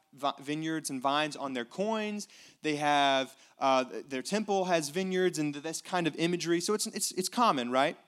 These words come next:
The, the, the f-, original readers definitely would have been like, oh, they would have been tracking with this imagery, kinda like us with the apple tree or something like that. You know what I'm saying? Um, but when we read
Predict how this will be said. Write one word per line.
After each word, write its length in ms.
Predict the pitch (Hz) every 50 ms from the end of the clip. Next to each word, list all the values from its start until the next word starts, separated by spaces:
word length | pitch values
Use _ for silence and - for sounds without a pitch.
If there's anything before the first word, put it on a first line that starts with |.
| _ _ _ _ _ _ _ _ _ _ _ -
The, 260 | 160 160 156 151 147
the, 280 | 147 160 156 151 147 139
the 80 | 147 147
f-, 140 | 127 - -
original 400 | - 156 170 226 214 190 202 180
readers 300 | 165 175 208 180 156 131
definitely 380 | 123 170 185 185 - 190 185 170
would 180 | 160 165 165 160
have 80 | 147
been 140 | 151 147 147
like, 180 | 135 131 131 143
oh, 80 | 147
they 100 | 139 147
would 160 | 147 151 170
have 160 | 151 135 - - _
been 140 | - 156 139
tracking 400 | - - 165 156 156 - 143 127
with 100 | 127 120
this 160 | 127 123 -
imagery, 500 | - 151 165 160 135 123 127 117 113 110 - - - - _ -
kinda 160 | 165 151 147
like 160 | 143 135 -
us 180 | 139 131 127 -
with 120 | 135 117
the 80 | 139 98
apple 240 | 123 131 127 131 123
tree 280 | - - 131 120 120
or 80 | 113 110
something 300 | - 139 127 113 120 117
like 100 | 117 113
that. 140 | 117 117 120
You 100 | 139 151
know 60 | 160
what 40 | 156
I'm 40 |
saying? 260 | 156 - 170 170 175 - _ _ - - - - - - - _ _ _ -
Um, 400 | 180 190 190 180 175 170 170 - - _ _ _ _ _ _ _ _ _ -
but 320 | 156 147 233 233 220 - - _ _ _ _ _ _ _ _
when 240 | - 185 233 233 220
we 120 | 226 226
read 680 | 226 208 208 254 311 330 330 311 277 240 220 214 190 202